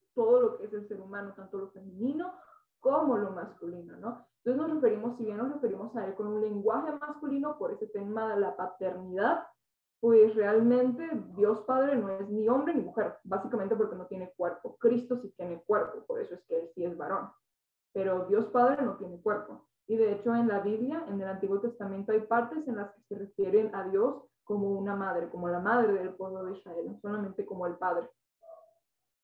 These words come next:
Y entonces justamente lo que manejan aquí en este libro es que Dios imprimió, por así decirlo, ciertas cualidades en la mujer, cualidades que nosotros hoy en día llamamos cualidades femeninas, ¿no? Hablaba ese tema de la,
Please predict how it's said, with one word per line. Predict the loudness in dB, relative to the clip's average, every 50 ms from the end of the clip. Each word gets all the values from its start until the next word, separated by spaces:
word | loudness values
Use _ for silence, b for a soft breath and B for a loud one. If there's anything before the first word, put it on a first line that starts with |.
| _ 2
Y | 4
entonces | 4 4 4 2 2 2 2 0 -2 -10 -14 _
justamente | -2 -2 2 4 4 4 4 4 4 2
lo | 2 2
que | 0 -2
manejan | -6 -8 -10 -8 -8 -8 -8 -8
aquí | -10 -8 -6 -6 -6 -6
en | -6 -10 -12
este | -12 -8 -8 -6 -4
libro | -4 -2 4 4 4
es | 4 4 -2
que | 2
Dios | 2 2 2 2
imprimió, | 0 -2 0 -2 -4 -4 -4 -4 -4 -6 -6 -12 _ _ _ _ _ _ _ _ _ -2
por | 2 2 2
así | 2 2 0
decirlo, | -2 0 0 0 2 2 4 4 2 2 0 -4 -12 -18 -10
ciertas | 2 4 4 4 4 0 0
cualidades | 2 4 4 4 4 2 -2 -2 -2
en | -4 -4
la | -4
mujer, | -4 -8 -6 -2 -2 -2 -2 0
cualidades | -2 -2 0 2 0 0 -2 -2 -6
que | -8
nosotros | -8 -6 -8 -10 -8 -6 -8 -4 0
hoy | 0 0 2
en | 0 0
día | 0 0 0 2
llamamos | 2 0 -2 -2 -4 -4 -4 -8 -8
cualidades | -6 -6 -4 -2 -2 -2 -2 -4 -4
femeninas, | -6 -6 -6 -4 -4 -4 -4 -4 -6 -10 -16 _ -12
¿no? | -8 -8 -8 -8 -10 _ _ _ _ _ _ _ _
Hablaba | -2 0 2 2 4 4 4 4 4 2 2 0 -2
ese | -4 -4 -6 -8
tema | -4 -4 -4 -4 -4 -4 -4 -2
de | 0 0 0 0 -2 -4 -6 -6 -4
la, | -4 -2 -2 -4 -6 -8 -10 -12 -14